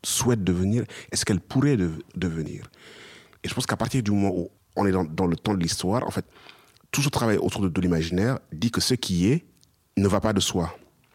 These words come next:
Il y a une sorte de déplacement du réel. Ce qui est ne va pas de soi, ce qui est une occurrence des possibilités du réel. Et quand ce qui est n'est pas souhaitable, ben, il peut y avoir une altérité sociale.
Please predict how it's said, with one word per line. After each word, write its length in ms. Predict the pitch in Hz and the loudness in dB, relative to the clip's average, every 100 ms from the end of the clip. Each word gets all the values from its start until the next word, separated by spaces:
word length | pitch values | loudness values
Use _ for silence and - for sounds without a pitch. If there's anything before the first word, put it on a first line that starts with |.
| _ - - | _ -20 -4
Il 20 | |
y 40 | 98 | -2
a 40 | |
une 140 | 85 | 0
sorte 120 | - 95 | -2 -2
de 80 | |
déplacement 420 | 80 98 107 113 98 | -2 0 0 2 2
du 100 | 82 | 2
réel. 260 | 73 58 - - _ _ _ _ _ _ _ | 0 -4 -10 -18 _ _ _ _ _ _ _
Ce 180 | - - | -6 -2
qui 180 | 107 - | -2 0
est 40 | |
ne 40 | 90 | 0
va 100 | 80 | 0
pas 120 | 82 | -2
de 80 | - | -4
soi, 320 | - 107 147 - _ | -4 -2 -4 -10 _
ce 180 | - 104 | -4 -4
qui 200 | - 95 | 0 0
est 100 | 78 | 0
une 100 | 90 | -2
occurrence 500 | - - 117 101 90 | -2 0 2 4 2
des 100 | - | 0
possibilités 340 | - 87 - - | -4 -4 -6 -8
du 100 | 78 | -6
réel. 380 | 78 92 123 147 - - - - - - | -2 0 0 -2 -8 -12 -12 -12 -12 -4
Et 100 | 98 | -2
quand 240 | - 127 | 2 2
ce 160 | 127 123 | 2 0
qui 380 | - 110 101 107 | -2 2 4 4
est 200 | 90 - _ - - - | 2 -4 _ -20 -12 -4
n'est 140 | 98 | -2
pas 120 | 110 | 0
souhaitable, 600 | 113 - 80 92 107 147 - - - - - | -2 -2 -4 -2 -2 -4 -8 -18 -20 -20 -14
ben, 280 | - 90 - - _ _ _ _ _ - | -8 -6 -8 -14 _ _ _ _ _ -2
il 80 | 113 | 2
peut 100 | 117 | 4
y 20 | |
avoir 180 | 107 104 | 4 0
une 80 | - | 0
altérité 480 | 110 110 101 95 92 | -2 0 -2 -2 -4
sociale. 440 | - - 71 71 | -4 -4 -4 -6